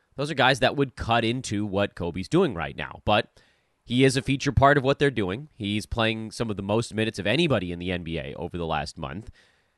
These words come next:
And even though the steals and the blocks are basically non-existent, he's hitting so many three-pointers, and he's doing it so efficiently that he's been very, very good. But again, I can't put him higher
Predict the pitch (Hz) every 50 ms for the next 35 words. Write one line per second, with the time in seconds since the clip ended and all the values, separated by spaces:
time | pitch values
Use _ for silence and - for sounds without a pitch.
0 | _ _ _ _ _ _ _ _ _ - 110 110 113 113 113 - 147 156 147 160
1 | 151 143 143 139 131 123 123 120 120 - _ _ _ _ _ _ _ - 110 110
2 | 107 101 - - - 156 151 147 143 143 143 131 - - - - - _ - 85
3 | 80 82 - 117 131 135 135 139 - - - - - - 90 90 - 127 139 131
4 | - - 120 110 107 110 113 110 113 110 101 90 - 147 180 160 - - 120 107
5 | - - - _ _ _ _ _ - 113 110 - 147 135 117 - - 165 185 196
6 | 185 156 135 - 120 117 104 - - 98 87 82 80 82 90 101 - - 107 113
7 | 110 - - 147 160 143 123 - - - 139 139 127 104 - - 190 202 - -
8 | 151 90 92 90 82 85 85 - - _ _ _ _ - 113 113 113 113 113 98
9 | 120 117 107 101 113 113 113 110 87 101 98 95 92 90 - 87 78 65 - _
10 | _ _ _ _ _ _ _ _ _ _ _ _ _ _ _ _ _ _ _ _
11 | _ _ - 135 143 135 165 165 151 143 - - 170 180 - 170 180 170 156 127
12 | 143 143 143 135 135 139 139